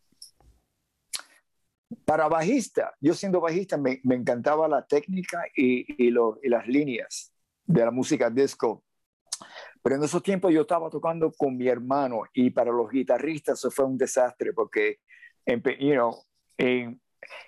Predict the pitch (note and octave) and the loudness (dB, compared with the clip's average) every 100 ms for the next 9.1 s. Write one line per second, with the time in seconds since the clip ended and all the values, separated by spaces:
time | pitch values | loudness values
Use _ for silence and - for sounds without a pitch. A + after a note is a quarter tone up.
0 | - - _ _ D3+ D3 C#3+ C3 - _ | -20 -20 _ _ 0 0 -2 -6 -12 _
1 | _ _ _ _ _ - _ - _ _ | _ _ _ _ _ -20 _ -16 _ _
2 | _ _ _ C3+ C#3 C#3 G#3 A3 F3+ D#3+ | _ _ _ 2 2 2 0 0 -2 -2
3 | D3+ D3+ F3 F#3 F#3 F#3+ F3+ C#3+ - G3+ | 0 0 0 0 0 -2 0 -4 0 2
4 | G3 C#3 C3+ - - D3+ D3 D#3+ G#3 E3 | 2 2 -4 -16 -2 0 2 2 2 0
5 | B2+ B2+ _ _ _ _ _ _ _ _ | -2 -8 _ _ _ _ _ _ _ _
6 | _ _ - - _ _ D#3+ D#3+ D#3+ D#3 | _ _ -14 -14 _ _ 0 2 4 2
7 | D#3 C3+ C#3+ C#3+ D#3+ - C#3+ B2+ C3 B2+ | 2 -2 -2 -4 -4 0 0 0 -2 0
8 | C3+ C#3 C#3 C3+ - D#3 C#3+ - D3+ B2 | 0 0 -2 -2 -2 -4 -4 0 0 0